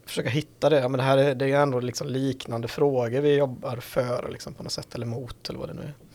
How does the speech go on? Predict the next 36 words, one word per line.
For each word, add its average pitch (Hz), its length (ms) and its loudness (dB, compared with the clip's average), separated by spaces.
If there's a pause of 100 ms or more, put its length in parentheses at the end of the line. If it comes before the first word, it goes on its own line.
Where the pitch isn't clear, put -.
(120)
Men 156 80 2
sen 170 140 8
tänker 180 180 10
jag, 165 60 12
du 165 60 12
har 170 80 12
ju 170 60 12
rätt 180 340 4
i 202 60 12
det, 175 200 10
liksom, 139 200 4
på 147 60 2
något 139 80 4
sätt, 143 120 2
att 139 120 2
det 160 180 8
är 165 200 12
ju 185 120 8
svårt 151 260 8
när 139 80 0
man 135 140 4
agerar 143 540 6
inom 165 200 8
ramen 135 480 8
för 131 160 4
en 127 100 6
viss 123 280 -2
struktur 143 720 4
eller 131 120 4
inom 127 140 2
ramen 127 220 2
för - 80 -4
en 131 60 2
viss 127 200 -2
institution 151 760 0
och 127 160 2